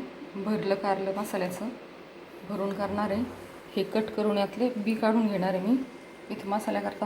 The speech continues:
खोबरं घेतलं, लसूण घेतला आहे, ही मिरची पावडर, धणा पावडर, गरम मसाला, चवीनुसार मीठ आणि हळद घेतली थोडी. हे सगळे मसाले तुम्ही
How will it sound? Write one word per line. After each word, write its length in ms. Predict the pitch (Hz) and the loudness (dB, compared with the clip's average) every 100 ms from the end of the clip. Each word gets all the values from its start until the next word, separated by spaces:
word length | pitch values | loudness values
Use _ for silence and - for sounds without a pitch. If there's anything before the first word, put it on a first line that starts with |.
| - | 0
खोबरं 300 | 214 180 220 | 2 4 4
घेतलं, 380 | 214 - 175 240 | 4 2 0 0
लसूण 380 | 214 226 - 220 | 0 -2 2 4
घेतला 260 | 220 214 185 | 4 2 0
आहे, 100 | 240 - - - - - - - - - - - - - - 202 | 0 -4 -12 -10 -10 -10 -14 -16 -16 -16 -16 -16 -16 -18 -10 -2
ही 80 | 202 | 2
मिरची 380 | 214 220 - | 4 4 0
पावडर, 360 | - 220 208 214 - - - - - - - - | 2 4 6 4 2 -6 -14 -18 -18 -18 -12 -2
धणा 300 | 202 226 196 | 4 4 4
पावडर, 360 | 196 196 196 240 - - - - - - - - - - - 202 | 2 2 4 2 0 -12 -16 -18 -18 -18 -18 -18 -18 -18 -12 0
गरम 260 | 208 202 208 | 2 4 4
मसाला, 400 | 214 220 202 233 254 - | 4 2 2 2 -2 -4
चवीनुसार 460 | 214 202 208 214 196 | -2 0 0 2 2
मीठ 220 | 202 233 233 - | 4 2 0 -4
आणि 220 | 190 202 269 262 - - - - 208 | -2 4 4 2 -10 -16 -16 -6 2
हळद 200 | 190 190 | 2 2
घेतली 300 | 202 - - | -4 -6 -6
थोडी. 160 | 202 262 - - - - - | -2 -2 -4 -14 -16 -8 -6
हे 80 | |
सगळे 280 | 208 208 208 | -2 0 4
मसाले 400 | 208 233 220 214 | 4 4 4 2
तुम्ही 240 | 226 240 | 6 6